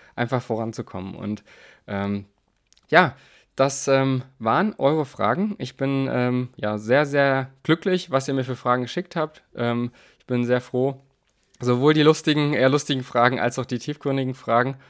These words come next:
Und es hat mir sehr viel Spaß gemacht, diese Folge aufzunehmen. Und ich freue mich, äh, auf nächste Woche. Da gibt's wieder natürlich eine neue Folge.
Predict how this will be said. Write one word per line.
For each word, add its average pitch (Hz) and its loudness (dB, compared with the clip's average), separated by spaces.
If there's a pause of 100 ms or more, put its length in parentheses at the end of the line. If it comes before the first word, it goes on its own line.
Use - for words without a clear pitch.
(340)
Und 113 -4
es 110 -6
hat 135 0
mir 135 2
sehr 135 0
viel 143 -4
Spaß - -4
gemacht, 180 -4
diese 143 -6
Folge 131 2
aufzunehmen. 175 2 (920)
Und 135 0 (480)
ich 117 -6
freue 123 2
mich, 180 -2
äh, 143 -6
auf - -6
nächste 135 -2
Woche. 151 -4
Da 127 -4
gibt's 127 -4
wieder 127 0
natürlich 120 -4
eine 123 -2
neue 113 0
Folge. 127 -2